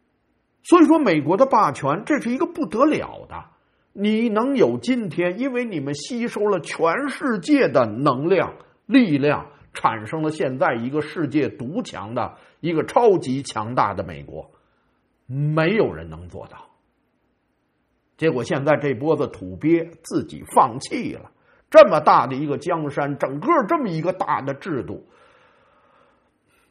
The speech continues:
他们不要了。他认为无以为继，他认为没有可持续性了，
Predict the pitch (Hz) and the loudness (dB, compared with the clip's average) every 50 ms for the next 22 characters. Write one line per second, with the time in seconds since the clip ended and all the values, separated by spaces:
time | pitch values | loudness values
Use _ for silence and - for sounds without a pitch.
0 | _ _ - - - - - - 135 170 170 185 160 143 156 214 247 214 - - | _ _ -20 -20 -20 -20 -16 -12 -8 -8 -6 -4 -2 -2 0 0 0 0 -2 -6
1 | - - - - - _ _ _ _ _ _ _ _ _ _ _ _ _ _ _ | -12 -20 -20 -20 -20 _ _ _ _ _ _ _ _ _ _ _ _ _ _ _
2 | _ _ _ _ _ _ _ _ _ _ _ _ _ _ _ _ _ _ _ - | _ _ _ _ _ _ _ _ _ _ _ _ _ _ _ _ _ _ _ 0
3 | - 247 247 233 220 208 226 247 208 185 233 240 185 151 131 139 143 - - - | 2 2 2 2 2 2 2 2 2 -2 -4 -2 -2 -2 -2 -2 -4 -6 -6 -8
4 | 262 - - - _ _ _ _ - - 214 208 208 208 214 214 208 208 220 254 | -8 -8 -10 -16 _ _ _ _ -6 -2 0 0 0 0 -4 -4 -2 -2 0 2
5 | 277 247 240 220 - - 185 170 170 - - - 156 160 240 214 202 180 226 254 | 2 0 0 -2 -6 -8 -10 -10 -10 -10 -8 -6 -6 -6 -6 -8 -8 -8 -6 -6
6 | 254 170 - - | -6 -8 -10 -16